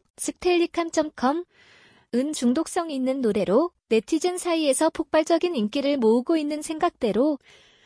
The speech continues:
티 캠페인의 대고송을 고객이 직접 제작해 볼 수 있는 대고송 패러디 공모전을 실시한다고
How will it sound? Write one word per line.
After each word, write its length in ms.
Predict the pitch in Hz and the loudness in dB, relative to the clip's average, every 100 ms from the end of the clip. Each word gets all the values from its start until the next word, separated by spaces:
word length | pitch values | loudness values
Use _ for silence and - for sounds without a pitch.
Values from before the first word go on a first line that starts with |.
| _ _ - | _ _ -8
티 120 | 302 | -6
캠페인의 680 | - 311 370 349 311 311 294 | -6 -4 0 0 0 -4 -2
대고송을 640 | 220 254 247 262 254 277 | 0 0 0 -2 -2 -2
고객이 460 | - 220 269 302 311 | -2 -2 -2 -2 -4
직접 380 | 226 - 320 | -4 0 0
제작해 400 | - 220 294 - | 0 0 0 -2
볼 160 | 330 311 | -2 -2
수 140 | - | -2
있는 240 | 294 269 277 | -4 -2 0
대고송 480 | 233 208 247 269 269 | 2 2 0 -2 -2
패러디 400 | 320 339 359 320 | 2 2 2 -2
공모전을 640 | 208 208 277 294 311 311 | -2 0 2 2 2 0
실시한다고 920 | 359 330 339 339 294 202 180 240 302 | 0 0 2 0 0 -4 -2 0 0